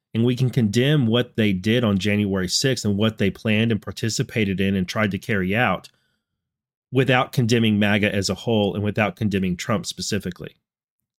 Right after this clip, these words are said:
We can still say that what they did was wrong and that they violated the law.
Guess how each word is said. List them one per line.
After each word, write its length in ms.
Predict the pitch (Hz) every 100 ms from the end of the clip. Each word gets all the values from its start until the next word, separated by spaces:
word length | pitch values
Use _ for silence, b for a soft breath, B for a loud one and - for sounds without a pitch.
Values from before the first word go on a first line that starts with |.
| _ _ _ _ _ _ _ _ _ _
We 120 | 123 -
can 120 | 127
still 300 | - 156 135
say 300 | - 143 120
that 160 | 107
what 220 | 107 113 -
they 120 | 107
did 160 | 107
was 220 | 104 95 95
wrong 360 | 107 104 98 107
and 100 | 104
that 140 | 95
they 100 | 107
violated 880 | 95 104 104 98 101 98 95 92 92 _ _ _ _ _ _ _ -
the 80 | 101
law. 380 | 104 87 65